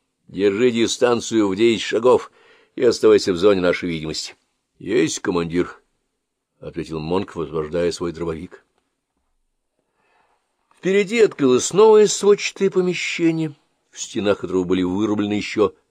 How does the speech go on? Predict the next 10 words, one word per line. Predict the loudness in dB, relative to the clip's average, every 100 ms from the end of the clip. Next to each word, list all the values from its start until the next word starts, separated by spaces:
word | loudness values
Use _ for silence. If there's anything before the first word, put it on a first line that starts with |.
| _
большие | -8 2 4 2 -2
по | 0
размеру | 0 2 2 2
ниши | 0 -4 -8 -12 -14 _ _ _ _
и | -8
надгробные | -6 0 0 2 -2
плиты | -4 -4 -6 -6
в | -6
виде | -4 -2
арок. | -2 -4 -10